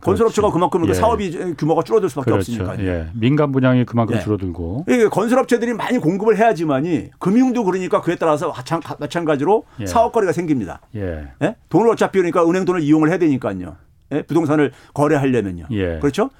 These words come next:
Speaker 1: 그러니까 이 금융의 이해, 금융자본의 이해하고 건설족들의 건설, 이 그 자-, 자본들이 이해하고 이, 이거에 그러니까는 관료들이 굉장히 포획돼 있는 게 이게 그러다 보니까는 공공임대, 임대주택 기금을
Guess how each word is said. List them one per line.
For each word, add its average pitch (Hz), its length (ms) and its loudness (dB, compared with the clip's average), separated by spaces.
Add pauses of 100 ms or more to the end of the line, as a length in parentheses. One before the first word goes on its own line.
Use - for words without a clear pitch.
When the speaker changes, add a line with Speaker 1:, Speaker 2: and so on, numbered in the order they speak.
(160)
Speaker 1:
그러니까 233 300 0
이 233 280 2
금융의 226 540 0
이해, 127 440 0
금융자본의 190 640 0
이해하고 123 640 0 (220)
건설족들의 196 840 0
건설, 170 800 0
이 147 320 4
그 135 200 0
자-, 131 200 -10
자본들이 156 400 0
이해하고 131 680 0 (540)
이, 170 140 2
이거에 220 520 2
그러니까는 175 500 -2
관료들이 165 460 0
굉장히 143 240 -2
포획돼 247 340 0
있는 131 240 0
게 117 120 -2
이게 107 580 -4 (560)
그러다 247 180 0
보니까는 240 460 0 (340)
공공임대, 233 720 2
임대주택 226 560 -2
기금을 156 720 0